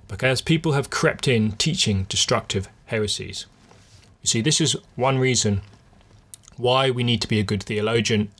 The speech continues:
and a good apologist. In fact, to be a good apologist, you must be a good theologian, because these are the things that we're defending. We dealt with that in our previous podcast about why we study theology. A big part of apologetics is actually simply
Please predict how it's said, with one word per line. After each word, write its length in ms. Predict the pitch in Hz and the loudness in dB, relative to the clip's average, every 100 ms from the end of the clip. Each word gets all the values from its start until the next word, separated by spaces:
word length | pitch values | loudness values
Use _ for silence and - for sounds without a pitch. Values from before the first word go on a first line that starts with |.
| - | 0
and 160 | 165 | 2
a 60 | 156 | 4
good 160 | 117 | 2
apologist. 560 | 98 - 95 92 95 - | -2 -2 -2 -2 -4 -4
In 80 | 113 | 0
fact, 240 | 131 - | 0 0
to 80 | 113 | -4
be 220 | 104 185 | 0 2
a 60 | 165 | 2
good 160 | 156 | 0
apologist, 560 | 131 - 151 110 104 - | -2 0 0 0 -2 0
you 80 | 117 | 0
must 240 | 127 - | 0 0
be 100 | 120 | -4
a 40 | 101 | -4
good 180 | 104 | -6
theologian, 600 | 98 98 104 107 95 92 - - - _ | -6 -6 -4 -4 -6 -12 -20 -20 -20 _
because 220 | - 104 | -10 -2
these 240 | 117 127 107 | 2 2 4
are 40 | |
the 100 | 98 | 2
things 280 | 104 98 92 | 0 0 -2
that 120 | 104 | -4
we're 180 | 104 92 | -6 -6
defending. 480 | 95 120 117 95 85 | -6 -4 -4 -4 -8
We 60 | 95 | -8
dealt 240 | 92 107 | -4 -4
with 120 | 101 95 | -4 -6
that 220 | 98 - | -8 -8
in 60 | 92 | -12
our 80 | |
previous 340 | 90 104 92 95 | -10 -8 -6 -8
podcast 500 | - 104 101 90 - | -6 -6 -6 -8 -8
about 200 | 98 92 | -10 -6
why 140 | 95 | -6
we 120 | 92 | -6
study 360 | 92 - 90 87 - - _ _ - | -8 -8 -8 -10 -16 -20 _ _ -16
theology. 580 | - 101 110 - 90 - - - - | -6 -4 -2 -4 -8 -12 -20 -20 -12
A 80 | 104 | -12
big 360 | - 165 160 - | 0 0 0 -6
part 460 | - 175 113 - - | -2 0 2 -2 -4
of 80 | 110 | -4
apologetics 800 | 104 120 107 160 160 107 - - - - - | -2 -4 0 0 0 0 -2 -6 -8 -20 -2
is 160 | 113 123 | 2 4
actually 320 | 143 - 127 | 4 0 0
simply 540 | - 160 - 110 107 | 2 0 0 0 0